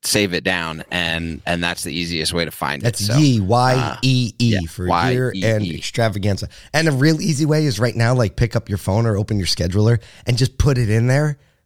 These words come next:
Speaker 2: Like, tw-,
Speaker 1: Just put it in
Speaker 2: two
Speaker 1: there,
Speaker 2: to
Speaker 1: and then you'll get a
Speaker 2: four P M
Speaker 1: notification
Speaker 2: Tuesday.
Speaker 1: from somewhere if you follow us.
Speaker 2: And you'll
Speaker 1: Yeah,
Speaker 2: just
Speaker 1: you'll be
Speaker 2: remember,
Speaker 1: good.
Speaker 2: like, hey, that thing's going on. And if you even drop on LinkedIn,
Speaker 1: Yep.
Speaker 2: you'll see it there in our profile. Um, also,
Speaker 1: One o'clock Central,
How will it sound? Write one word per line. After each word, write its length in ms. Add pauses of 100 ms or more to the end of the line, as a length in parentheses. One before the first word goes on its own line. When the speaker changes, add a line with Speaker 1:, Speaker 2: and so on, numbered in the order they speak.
Speaker 2:
Like, 260 (280)
tw-, 60
Speaker 1:
Just 180
put 120
it 100
in 80
Speaker 2:
two 200
Speaker 1:
there, 100
Speaker 2:
to 40
Speaker 1:
and 80
then 160
you'll 140
get 120
a 40
Speaker 2:
four 60
P 80
M 80
Speaker 1:
notification 600 (200)
Speaker 2:
Tuesday. 80
Speaker 1:
from 180
somewhere 500
if 140
you 80
follow 380
us. 60
Speaker 2:
And 100
you'll 120
Speaker 1:
Yeah, 60
Speaker 2:
just 180
Speaker 1:
you'll 140
be 60
Speaker 2:
remember, 260
Speaker 1:
good. 60
Speaker 2:
like, 180
hey, 140
that 240
thing's 240
going 280
on. 220
And 80
if 100
you 80
even 140
drop 280
on 160
LinkedIn, 380
Speaker 1:
Yep. 100
Speaker 2:
you'll 160
see 260
it 100
there 200
in 60
our 80
profile. 640 (320)
Um, 220
also, 460
Speaker 1:
One 220
o'clock 380
Central, 880